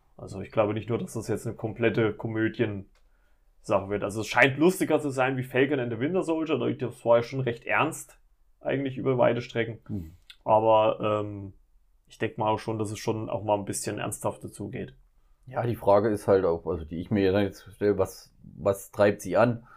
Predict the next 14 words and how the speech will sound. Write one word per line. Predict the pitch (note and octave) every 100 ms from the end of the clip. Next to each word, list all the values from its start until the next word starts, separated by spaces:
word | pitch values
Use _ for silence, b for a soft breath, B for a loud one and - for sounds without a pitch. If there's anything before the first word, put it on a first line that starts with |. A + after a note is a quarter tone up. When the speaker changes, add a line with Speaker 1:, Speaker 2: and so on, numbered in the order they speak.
| b b
Speaker 2:
Warum | - F#2 G#2 A2 F#2+
Speaker 1:
Mhm. | F#2+
Speaker 2:
hat | G#2 G#2+
sie | A#2+
diese, | A2+ A#2 A2 G#2+ G#2+ G#2 G2+ F#2+ A1+ D#2+ F#2+ F#2 F2
äh, | - _
Uniform | A2+ B2 - G#2+ G#2 G2
oder, | D#2+ D#2+
weiß | G2+ -
nicht, | - -
Rüstung? | A#2 - A2 G2+
Ist | F2 E2+
ja, | F#2 F#2+
naja, | F#2 F2+